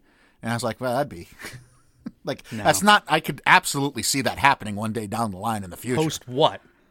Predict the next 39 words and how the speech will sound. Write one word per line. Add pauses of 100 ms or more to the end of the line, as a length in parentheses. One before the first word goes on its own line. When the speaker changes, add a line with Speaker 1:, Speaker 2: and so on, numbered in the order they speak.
(100)
Speaker 2:
Host
a
Speaker 1:
Some
Speaker 2:
commercial?
Speaker 1:
the
<laughs> (960)
Speaker 2:
Host, (200)
host
the
Oscars?
Speaker 1:
Host
the
Oscars,
yeah.
Speaker 2:
Stop
it. (340)
Speaker 1:
I, (340)
all
right. (160)
I'm
Speaker 2:
I
mean,
Speaker 1:
just
Speaker 2:
unless
Speaker 1:
saying.
Speaker 2:
it's
next
year,
unless
it's
next
year,
I,
I
mean,
maybe
the
year
after.